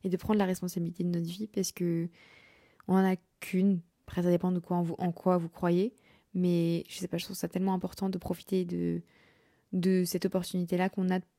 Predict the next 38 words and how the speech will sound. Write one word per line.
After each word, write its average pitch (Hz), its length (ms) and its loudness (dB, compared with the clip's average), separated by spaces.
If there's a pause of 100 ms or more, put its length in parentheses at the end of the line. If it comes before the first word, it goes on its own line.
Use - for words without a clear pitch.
pouvoir 175 520 0
avoir 175 500 -4 (120)
notre 175 400 -4
main 185 360 0
sur - 200 -8
les 175 80 -2
choses 180 240 -4
qui 180 120 -6
se - 100 -8
passent, - 420 -4 (600)
et 175 640 2
que 180 120 -6
c'est 170 420 0
faire 170 220 -6
preuve 190 240 -6
de, 165 460 -2 (260)
de, 170 240 0
d'extrêmement 202 480 0
de 202 60 2
maturité 180 560 0 (280)
que - 80 -4
de 170 120 2
voir 180 460 -2 (100)
ça 185 340 0 (220)
et 175 80 -4
de 165 80 -6
le 175 80 -2
comprendre, 180 540 -6 (440)
et 175 80 -4
que - 100 -4
vraiment 180 420 0
la 180 200 2
vie 196 140 -2
prend 185 220 -4
un 175 100 -2
tout 226 260 -6
autre 214 140 -2
tournant 196 440 -2